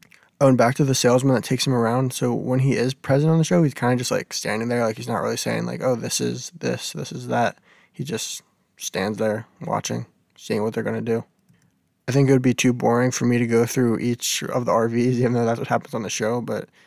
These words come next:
um, it's probably a little more exciting with a visual medium, unlike this one. Oh, and so back to our two main characters. The children aren't with them, which they adopted three children. It's a very sweet family, as we see at the end. But we just follow the two parents,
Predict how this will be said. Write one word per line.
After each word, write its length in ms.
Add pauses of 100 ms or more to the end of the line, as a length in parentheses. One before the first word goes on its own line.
(280)
um, 440
it's 160
probably 240
a 20
little 180
more 140
exciting 480
with 140
a 220 (100)
visual 280
medium, 540
unlike 300
this 180
one. 180 (1120)
Oh, 60
and 100
so 80
back 200
to 100
our 240
two 240
main 180
characters. 640
The 260 (360)
children 400
aren't 180
with 180
them, 240
which 260
they 280 (220)
adopted 440
three 200
children. 420
It's 160
a 100 (140)
very 320
sweet 240
family, 380
as 120
we 100
see 160
at 100
the 100
end. 240 (880)
But 140
we 120
just 180
follow 300
the 100
two 180
parents, 600